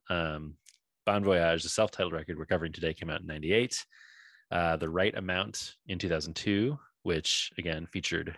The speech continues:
Ronnie on synths with that record, and then Lies in two thousand eight.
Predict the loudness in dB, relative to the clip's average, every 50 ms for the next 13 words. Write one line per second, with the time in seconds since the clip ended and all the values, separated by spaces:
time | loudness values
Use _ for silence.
0 | -10 -4 -2 0 0 0 0 -2 -2 -4 -4 -4 -6 -6 -6 -6 -6 -8 -12 -14
1 | -18 _ -20 -20 -20 -20 -20 -20 -10 _ 0 2 2 2 2 2 0 0 0 0
2 | -2 -6 -12 -12 -10 -6 -2 0 0 0 0 -2 -2 -2 -2 0 0 0 -2 -2
3 | -4 -6 -4 0 2 4 4 4 4 2 0 -4 -4 -2 0 0 0 0 0 -2
4 | -2 -2 -2